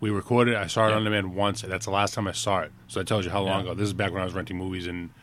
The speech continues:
Speaker 1: in
Speaker 2: The
Speaker 1: Plainville.
Speaker 2: on demand was great because they only had, like, ten or twelve movies circulating at once, and then another week it, it, it increased and everything. But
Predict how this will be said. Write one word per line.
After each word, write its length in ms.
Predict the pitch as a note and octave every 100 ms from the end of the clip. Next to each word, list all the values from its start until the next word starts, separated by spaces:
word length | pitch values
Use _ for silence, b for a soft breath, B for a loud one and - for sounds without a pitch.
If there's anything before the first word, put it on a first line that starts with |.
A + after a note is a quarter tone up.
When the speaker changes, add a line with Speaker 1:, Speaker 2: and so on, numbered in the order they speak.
| B B
Speaker 1:
in 80 | F#2+
Speaker 2:
The 80 | C#3+
Speaker 1:
Plainville. 260 | B2 A#2
Speaker 2:
on 120 | F3 E3
demand 280 | C#3 D3
was 160 | C3+ G#2
great 320 | G#2 A#2+ G2+
because 220 | - B2
they 160 | B2+ F3
only 180 | F#3+ C#3
had, 300 | B2 E3 C3
like, 300 | A2+ G2 F#2 - _
ten 280 | - C3+ A#2+
or 80 | A2
twelve 340 | - A#2+ G#2
movies 320 | G#2+ G#2+ G2+ F2+
circulating 640 | A2+ G2+ G#2+ G2 F#2 F2+
at 160 | F2 E2
once, 320 | G#2+ E2 -
and 100 | F2
then 240 | G#2 F#2 E2+
another 280 | A2+ G2+ F#2+
week 280 | F2 F#2+ G2
it, 140 | E2+
it, 180 | F#2 F2+ B B B
it 100 | A#2
increased 420 | G#2 F2 A#2+ A#2+
and 80 | F2
everything. 380 | E2+ F2 - F2+
But 180 | F2